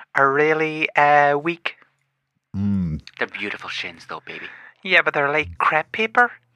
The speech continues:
Speaker 2: That doesn't seem like a great power. That seems
Speaker 1: No,
Speaker 2: like
Speaker 1: it's
Speaker 2: a,
Speaker 1: terrible.
Speaker 2: the opposite of a, a power. What's that, like a
Speaker 3: One man's super weakness is another man's super strength. Isn't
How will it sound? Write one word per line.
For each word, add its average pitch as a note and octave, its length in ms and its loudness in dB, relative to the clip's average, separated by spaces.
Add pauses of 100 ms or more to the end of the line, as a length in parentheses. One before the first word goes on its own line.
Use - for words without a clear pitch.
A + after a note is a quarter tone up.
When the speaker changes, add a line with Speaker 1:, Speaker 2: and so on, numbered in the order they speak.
(540)
Speaker 2:
That G2 200 -2
doesn't G2+ 320 4
seem G2+ 200 4
like F2+ 120 2
a E2+ 100 -4
great F2 480 0
power. D#2+ 260 -2
That F2+ 140 -2
seems F2+ 180 0
Speaker 1:
No, C4+ 160 4
Speaker 2:
like C#4+ 240 4
Speaker 1:
it's - 100 -2
Speaker 2:
a, - 40 -4
Speaker 1:
terrible. F3+ 580 2
Speaker 2:
the G#2 120 4
opposite G2 380 0
of E2+ 160 2
a, E2+ 140 0 (160)
a E2+ 160 -4
power. E2+ 380 2
What's E2+ 200 -2
that, E2+ 180 0
like E2+ 160 -4
a D#2+ 460 -2 (160)
Speaker 3:
One D#3+ 160 -4
man's D3+ 260 0
super D3+ 340 -2
weakness B2 640 -2 (240)
is G#2+ 120 -8
another A2+ 280 -6
man's C3 260 -10
super - 300 -16
strength. - 460 -12 (160)
Isn't G2 40 -4